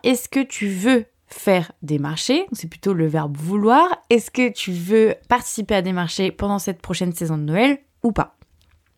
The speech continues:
Le premier point à prendre en considération, selon moi, c'est déjà, avant toute chose, et ça peut paraître bizarre de parler de ça en premier, mais c'est hyper important, c'est est-ce que tu aimes être au contact des gens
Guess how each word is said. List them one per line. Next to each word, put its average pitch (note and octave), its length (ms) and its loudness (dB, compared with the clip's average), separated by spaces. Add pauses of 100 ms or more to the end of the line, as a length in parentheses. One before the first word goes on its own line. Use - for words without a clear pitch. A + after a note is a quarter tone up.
(220)
Le G#3+ 100 -2
premier D4+ 340 2
point D4+ 280 2 (480)
à A3 120 2
prendre C#4+ 440 4
en G#3 120 2
considération, A#3 720 -2
selon G#3 260 -4
moi, G#3 320 2 (320)
c'est C#4+ 260 2
déjà, G3 560 0
avant G#3+ 480 0 (140)
toute G4+ 260 2
chose, A#3+ 540 0 (100)
et G#3+ 260 0
ça G#3+ 200 -2
peut G3+ 140 -6
paraître G3 320 0
bizarre A#3 380 0
de G3 100 0
parler F3+ 220 0
de E3+ 60 -12
ça G3 80 -2
en G3 80 0
premier, A3 320 0
mais F3+ 120 -2
c'est - 300 -6 (140)
hyper C#4+ 500 2
important, G3 540 -2 (420)
c'est - 400 0
est-ce C#4 200 2
que D#4+ 180 0
tu - 300 -8
aimes C4+ 280 4
être G#3 220 -4
au A#3+ 80 4
contact A3 520 -2
des F3+ 200 2
gens E3 320 0